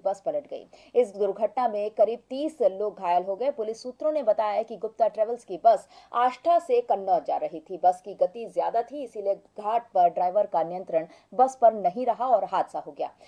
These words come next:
मौके पर पहुंची सौ डायल ने घायलों को प्राथमिक उपचार के लिए कन्नौद सिविल अस्पताल पहुंचाया।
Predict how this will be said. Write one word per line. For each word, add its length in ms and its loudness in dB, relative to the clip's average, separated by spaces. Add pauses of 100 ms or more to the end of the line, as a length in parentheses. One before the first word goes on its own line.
(180)
मौके 240 6
पर 140 4
पहुंची 320 2
सौ 200 4
डायल 320 0
ने 180 -4
घायलों 420 -4
को 120 -6
प्राथमिक 440 -4
उपचार 340 -2
के 160 -8
लिए 160 -2
कन्नौद 400 -2
सिविल 280 -4
अस्पताल 520 -6
पहुंचाया। 440 -8